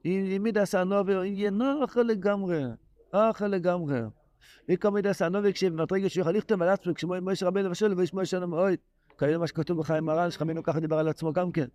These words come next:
אני עונב של כל הנובים." זהו מדרגת הנובה בתכלס, כמו שמציין במורים, שאומר רבי יוסף,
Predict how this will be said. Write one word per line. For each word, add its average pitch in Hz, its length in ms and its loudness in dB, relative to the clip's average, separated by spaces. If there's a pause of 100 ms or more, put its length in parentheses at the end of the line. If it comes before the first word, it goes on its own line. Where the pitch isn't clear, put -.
(460)
אני 143 140 0
עונב 165 200 2
של 147 160 -4
כל 156 220 0
הנובים." 147 360 -2 (380)
זהו 226 260 6
מדרגת 208 480 2
הנובה 180 260 2
בתכלס, 147 560 0
כמו 139 140 -4
שמציין 175 360 -4
במורים, 190 480 2 (320)
שאומר 185 220 0
רבי 185 120 2
יוסף, 190 140 0